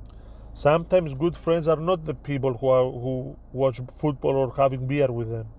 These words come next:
They are also friends, but the closer friends probably should be one guy from abroad,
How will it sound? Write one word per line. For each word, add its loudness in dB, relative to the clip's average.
They 2
are 6
also 4
friends, -6
but 2
the 2
closer 4
friends -4
probably 0
should -10
be -4
one -2
guy 4
from -4
abroad, 2